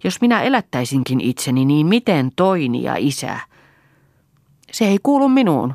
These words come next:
Kerjätkööt, jos eivät muuhun pysty. Minäkin olen jo kyllästynyt tähän,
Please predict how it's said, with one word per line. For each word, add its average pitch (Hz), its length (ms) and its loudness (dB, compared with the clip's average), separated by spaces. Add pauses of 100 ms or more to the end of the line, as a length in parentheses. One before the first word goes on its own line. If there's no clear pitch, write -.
(140)
Kerjätkööt, 135 920 -2 (380)
jos 139 160 -4
eivät 135 260 -6
muuhun 123 340 0
pysty. 120 360 -6 (520)
Minäkin 160 460 2
olen 123 260 -2
jo 127 100 -2
kyllästynyt 120 640 -2
tähän, 123 340 -4